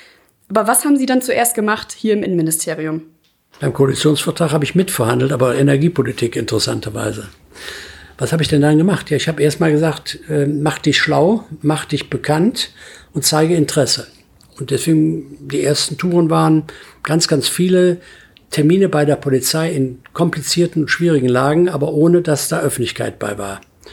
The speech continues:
Speaker 2: Und, ähm, dann viel zugehört, viel besprochen, ja, und dann, aber ich meine, ewig Zeit hat man auch nicht, die Entscheidungen müssen gefällt werden. Dann einen Plan machen, soweit man's machen kann, weil Innenpolitik bedeutet auch jeden Tag ein neues Ereignis,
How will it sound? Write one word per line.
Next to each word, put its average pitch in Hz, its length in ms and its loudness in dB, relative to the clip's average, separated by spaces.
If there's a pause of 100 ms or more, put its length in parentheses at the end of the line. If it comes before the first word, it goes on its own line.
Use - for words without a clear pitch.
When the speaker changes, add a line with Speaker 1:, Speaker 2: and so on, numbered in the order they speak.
(640)
Speaker 2:
Und, 127 420 -4
ähm, 127 560 0 (140)
dann 143 180 2
viel 151 220 2
zugehört, 180 520 2
viel 160 200 0
besprochen, 156 440 -2
ja, 160 140 0
und 139 140 -4
dann, 143 180 -2
aber 143 400 -8
ich - 120 -12
meine, 151 160 -2
ewig 151 220 0
Zeit - 240 -2
hat 147 160 -2
man 135 120 0
auch 117 80 0
nicht, 117 180 0
die 139 60 -2
Entscheidungen 135 400 0
müssen 123 180 -2
gefällt 156 400 -2
werden. - 240 -10 (720)
Dann 143 160 4
einen 135 100 -4
Plan 160 380 2
machen, 180 380 0 (180)
soweit 131 260 0
man's 165 240 -2
machen 135 300 0
kann, 165 280 -2
weil 139 140 0
Innenpolitik 151 640 -2
bedeutet 143 360 2
auch 127 140 -4
jeden 147 200 4
Tag 143 180 -2
ein 135 60 4
neues 135 260 4
Ereignis, 139 680 0